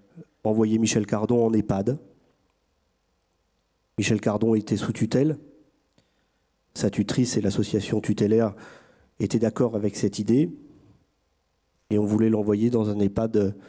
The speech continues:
à Bapaume. C'est-à-dire qu'en fait, on voulait, euh, le laisser à Bapaume, qui passe de la prison de Bapaume et du détenu de Bapaume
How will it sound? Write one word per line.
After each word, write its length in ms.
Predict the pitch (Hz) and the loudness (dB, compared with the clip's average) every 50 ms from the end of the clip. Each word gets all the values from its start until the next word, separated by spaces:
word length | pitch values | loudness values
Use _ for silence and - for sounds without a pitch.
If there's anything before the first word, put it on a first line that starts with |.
| - - _ _ _ - | -20 -20 _ _ _ -10
à 80 | - | -4
Bapaume. 480 | 101 107 98 - - 104 98 98 101 110 - - - _ | -2 -2 -2 0 0 0 0 -2 -4 -8 -12 -16 -20 _
C'est-à-dire 400 | - - - - 110 113 123 120 | -12 -6 -4 -2 -2 0 -2 -2
qu'en 140 | - 120 117 | -2 -2 -2
fait, 220 | - - 135 - | 0 2 2 2
on 60 | 131 120 | 2 0
voulait, 380 | 110 107 113 117 117 120 113 | 0 2 2 4 4 4 4
euh, 160 | 110 104 104 104 - - - - - - _ _ _ _ _ _ _ _ _ _ _ _ _ _ _ _ _ _ _ _ _ _ _ _ _ _ _ - | 4 4 2 0 -2 -8 -20 -20 -20 -20 _ _ _ _ _ _ _ _ _ _ _ _ _ _ _ _ _ _ _ _ _ _ _ _ _ _ _ 0
le 120 | 127 120 | 2 2
laisser 320 | 113 107 107 107 - 131 120 | 2 2 0 0 0 0 0
à 60 | 113 | 2
Bapaume, 460 | 110 107 - - 131 123 110 98 92 - - _ _ _ _ _ _ _ _ _ _ _ _ _ _ _ _ _ _ _ _ _ _ _ _ _ _ _ _ _ _ _ _ | 0 0 0 2 0 0 0 -4 -12 -16 -20 _ _ _ _ _ _ _ _ _ _ _ _ _ _ _ _ _ _ _ _ _ _ _ _ _ _ _ _ _ _ _ _
qui 100 | - - | -6 -4
passe 280 | 101 - 117 117 113 110 | -2 0 0 0 0 0
de 60 | 110 104 | 0 0
la 100 | 104 101 | 0 0
prison 400 | - - 120 113 107 110 117 120 | -2 0 0 2 2 2 2 2
de 60 | 113 | 2
Bapaume 600 | 110 107 - - 120 117 127 131 135 117 101 98 - - - - - _ - | 0 0 0 2 2 2 4 4 2 0 -2 -2 -6 -12 -20 -20 -14 _ -2
et 100 | 113 110 | -2 -2
du 340 | 110 104 107 110 110 107 107 | -2 -4 -8 -8 -8 -8 -6
détenu 440 | 107 113 120 117 117 - - 123 127 | -2 0 0 0 0 0 0 2 0
de 60 | 127 | 0
Bapaume 640 | 123 120 110 - - 113 110 120 135 143 113 101 | 0 -2 -4 0 2 2 2 4 4 2 0 -2